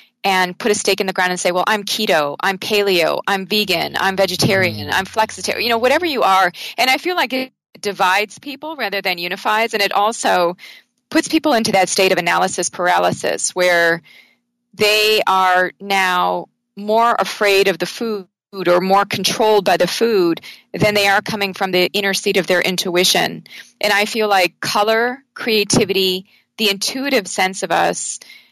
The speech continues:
Speaker 1: really can connect into food in the way of looking at phytonutrients and colorful food. And so that's what I do. And so when people emerge from whole detox, yeah, you know, there's definitely people that, that lose weight.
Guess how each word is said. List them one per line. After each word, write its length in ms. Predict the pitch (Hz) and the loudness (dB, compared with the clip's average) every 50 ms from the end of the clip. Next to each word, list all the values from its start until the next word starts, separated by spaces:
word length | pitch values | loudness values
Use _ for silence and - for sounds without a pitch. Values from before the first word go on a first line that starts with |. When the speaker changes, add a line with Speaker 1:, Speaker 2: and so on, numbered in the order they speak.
| _ _ _ _ _ - - 160 - - - _ _ _ _ _ | _ _ _ _ _ -16 -14 -14 -14 -18 -20 _ _ _ _ _
Speaker 1:
really 300 | 208 220 240 247 247 240 | -2 0 2 2 2 2
can 240 | - - 233 208 190 | 2 0 -2 -2 -2
connect 340 | 196 214 202 196 196 196 - | -4 -4 -2 -2 -2 -2 -4
into 180 | 202 190 - 185 | -6 -8 -8 -12
food 280 | - - 208 202 196 | -12 -12 -12 -10 -8
in 180 | - - 196 185 | -8 -8 -8 -6
the 80 | 185 175 | -8 -4
way 280 | 165 185 180 180 170 | 0 0 2 2 2
of 420 | - - 180 175 175 165 156 - - | 2 2 2 2 2 0 -2 -8 -10
looking 260 | 190 196 196 190 175 | -10 -8 -8 -6 -4
at 200 | 175 175 170 - _ _ | -2 -2 -2 -4 _ _
phytonutrients 800 | - - - 196 190 190 185 185 185 185 - 190 175 175 170 - | -6 -2 -2 0 0 -2 -6 -8 -12 -12 -10 -10 -10 -10 -10 -12
and 80 | 180 170 | -16 -12
colorful 360 | - 180 170 170 - - 160 | -10 -10 -10 -10 -12 -14 -14
food. 280 | - - 190 170 160 | -10 -8 -8 -8 -8
And 80 | 175 175 | -6 -6
so 80 | - 202 | -2 0
that's 220 | 220 240 277 - | 0 0 0 -2
what 100 | 320 294 | -2 -2
I 80 | 269 240 | -2 -2
do. 300 | 185 - 226 123 107 156 | -4 -4 -4 -2 0 0
And 140 | 170 185 | 0 -2
so 340 | - - 220 202 196 196 196 - - - - - _ - | 0 2 4 4 4 2 0 -2 -10 -16 -16 -16 _ -4
when 120 | 247 247 | -4 -2
people 320 | - - 320 294 415 392 359 | 0 0 0 2 2 0 2
emerge 380 | 302 247 226 202 202 220 220 | 0 0 2 2 0 0 0
from 140 | - - 202 | -2 -4 -4
whole 240 | 208 208 208 202 196 | 0 0 0 0 2
detox, 720 | 196 208 214 - 226 196 185 175 170 - - - - - - - - - - _ _ _ _ _ _ | 2 0 0 2 2 2 2 2 0 -4 -8 -14 -16 -18 -18 -20 -20 -20 -20 _ _ _ _ _ _
yeah, 400 | 214 262 349 311 - - - - - - | 0 0 2 2 2 0 -2 -4 -8 -6
you 100 | 233 254 | -4 0
know, 240 | 233 233 247 254 220 | 0 2 0 0 0
there's 300 | - 247 233 226 202 - | 0 0 0 0 0 0
definitely 420 | 233 214 220 262 233 214 208 208 | 0 0 0 -4 -6 -8 -8 -8
people 300 | 208 - 233 202 - 202 | -8 -12 -12 -10 -8 -8
that, 160 | 180 170 160 _ _ _ _ - | -8 -10 -12 _ _ _ _ -4
that 180 | 190 - - | -2 -2 -2
lose 240 | 190 190 180 - - | -4 -8 -10 -8 -6
weight. 300 | 180 170 156 156 - - | -4 -4 -2 -4 -6 -10